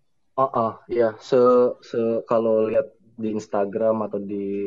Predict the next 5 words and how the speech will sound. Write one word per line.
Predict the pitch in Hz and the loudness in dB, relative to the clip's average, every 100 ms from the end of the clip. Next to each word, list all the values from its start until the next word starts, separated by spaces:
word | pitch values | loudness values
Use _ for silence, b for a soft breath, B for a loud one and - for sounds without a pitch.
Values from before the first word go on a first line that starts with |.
| 98 101 98 98 92 | -4 -4 -4 -6 -6
marketplace | 113 98 - - - 117 110 | -8 -10 -12 -20 -4 -2 -2
itu, | 117 107 - - 147 139 | -4 -6 -6 -4 -2 0
Abi | 117 107 107 107 113 113 113 113 | 0 -2 -2 -4 0 0 0 -2
itu | 131 | -4
jual, | 117 107 98 101 | -2 -2 -2 -6